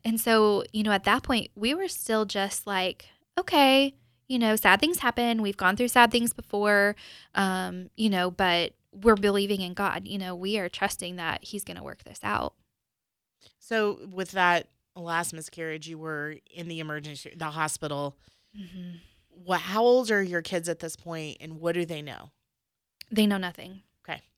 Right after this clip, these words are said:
Speaker 1: Yeah, they know absolutely nothing. Um, they just know that they're hanging out with, um, their grandparents.
Speaker 2: Yeah.
Speaker 1: Um, they were, mm, probably five and seven, um,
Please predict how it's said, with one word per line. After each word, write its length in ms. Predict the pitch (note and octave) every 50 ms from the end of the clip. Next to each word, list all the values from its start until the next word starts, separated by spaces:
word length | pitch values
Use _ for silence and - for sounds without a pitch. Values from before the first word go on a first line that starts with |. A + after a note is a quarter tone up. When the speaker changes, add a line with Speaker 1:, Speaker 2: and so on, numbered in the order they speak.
| _ -
Speaker 1:
Yeah, 300 | G3+ G3 F#3 E3+ D#3+ F#3 G3+
they 580 | G3 G#3 G3+ G#3 G#3 G#3+ A3 A3 A3 A3 - -
know 420 | - G3 G3 F#3 F3+ F3+ F3+ F3+ -
absolutely 460 | - F3 F3 - - F#3 F3+ F#3 F#3
nothing. 420 | F3+ F3 E3 - - - - - - _ _ _ _ _ _ _ _
Um, 560 | F#3+ G3 F#3+ F#3 F3 F3+ F3 F3 F3 F3 F3+ - _ _ _ _ _ _ _ _ - G3 F#3
they 260 | G#3 G3 F#3+ F#3+ G3+
just 220 | G3 A3 G#3+ -
know 140 | G3 F3+ F#3
that 100 | F#3 F#3
they're 80 | F#3 F#3
hanging 300 | F#3 F#3 F3+ F3+ F3+ F3+
out 120 | F3 E3+
with, 400 | - F3+ F3 F3+ F#3 - - - -
um, 460 | F#3+ F#3 F3+ F3+ F3 F3 F3+ F3+ F#3 - _ _ -
their 80 | F#3+
grandparents. 640 | - F3+ F#3+ G3+ - - G2+ D#2+ - - - - - _ _ _ -
Speaker 2:
Yeah. 80 | - C#3+ _ _ _ _ _ _ _ -
Speaker 1:
Um, 480 | G3 F#3+ F3+ F3+ F3 F3 F3+ F#3 F3 -
they 260 | - G3 G3 G#3+ A#3
were, 600 | A3+ F#3+ F#3 F3+ F3 E3+ E3+ F3 F3+ F#3 G#3 A#3 A#3+ A#3+ - _ _ _ _ _ _ _ _ _ _ _ -
mm, 520 | G3 F#3+ F#3+ F#3+ F#3 F3+ F3+ F3 E3+ E3 E3 E3+ F3+ _ _ _ _ _ _ _ _ _ _ _ _ _ _ _ - _ _
probably 580 | - - - G3 G3 F#3+ F#3+ G3 G3 G3 G3 F#3+ - - - _ _ _ _ _
five 340 | F#3 F3+ F3 F3 F3+ F3+ F#3
and 120 | F#3 F#3
seven, 540 | - - F3+ F3+ F3+ F#3+ G#3 A#3 C#4+ D#4+ D#4+ - _ _ _ _ _ _ _ - _ _ _ _ _ _ _ _ _ _ _ _
um, 560 | G3+ F#3+ F#3 F3+ F3 E3+ - - - - F#3